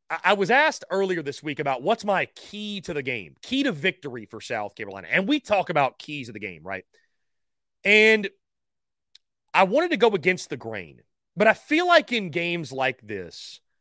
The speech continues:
you know, we can talk offensive line, defensive line, Spencer Rattler. Like, those are very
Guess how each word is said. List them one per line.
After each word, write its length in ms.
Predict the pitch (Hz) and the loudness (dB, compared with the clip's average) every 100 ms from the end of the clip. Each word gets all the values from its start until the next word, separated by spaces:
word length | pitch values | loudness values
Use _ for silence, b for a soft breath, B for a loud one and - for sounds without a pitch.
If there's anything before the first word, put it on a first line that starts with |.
| _ _ _ _ _ _ _ _ _ | _ _ _ _ _ _ _ _ _
you 120 | 175 | 0
know, 60 | 185 | 2
we 120 | 220 | 2
can 160 | 262 220 | -2 -2
talk 300 | 190 175 - | 2 0 0
offensive 540 | 113 123 147 139 135 | -6 -6 -8 -12 -10
line, 340 | 131 135 135 120 | -6 -4 -6 -8
defensive 560 | - 123 131 127 120 | -12 -14 -12 -12 -10
line, 300 | 120 123 123 | -8 -6 -6
Spencer 420 | 113 - 123 120 120 | -8 -8 -8 -6 -2
Rattler. 320 | 123 127 127 | 0 0 0
Like, 140 | 131 | 2
those 240 | 175 330 254 | 6 6 4
are 60 | |
very 460 | 127 117 170 156 131 | 0 2 2 2 -4